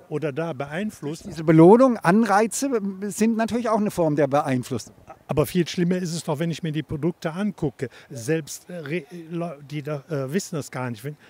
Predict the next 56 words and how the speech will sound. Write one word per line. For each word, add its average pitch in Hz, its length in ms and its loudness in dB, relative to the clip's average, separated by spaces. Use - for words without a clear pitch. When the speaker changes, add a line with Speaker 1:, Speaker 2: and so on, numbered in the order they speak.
Speaker 1:
das 151 140 -4
ist 156 100 -12
alles 185 220 -2
so - 100 -4
klein 175 340 0
geschrieben. 135 420 -2
Dann 147 140 -2
ist 165 200 -8
da 170 120 -4
Plastilin, 151 640 -4
dann 160 160 -4
ist 165 220 -8
da 170 160 -2
das 147 180 -4
drin. 151 120 -14
Ich - 180 -14
weiß 247 220 -8
das - 160 -14
ja 135 140 -10
alles 113 260 -16
gar 110 180 -18
nicht. 107 100 -16
Speaker 2:
Aber - 100 -14
der 131 200 -8
Rewe 170 280 0
kann 185 240 -6
doch 170 160 -4
dann 170 180 -4
auch 156 160 -8
sagen, 170 460 -4
bestimmte 220 420 -4
Produkte, 190 540 -2
in 165 160 -2
denen 156 240 -2
massenhaft 170 560 -6
Zucker 214 300 -4
drin 156 220 -4
ist, 180 240 -10
lasse 135 280 -4
ich 156 80 -6
in 170 100 -2
Zukunft 208 540 -6
dann 165 200 4
nicht 233 280 2
mehr 208 160 0
in 185 100 0
meinen 160 240 2
Laden 147 400 2
rein, 220 320 -2
wenn 151 140 0
ich - 180 -4
entschädigt 214 640 -6
bin 196 140 -4
durch 185 180 -4
diese 131 220 -8
Gewinnzuschläge 170 1200 0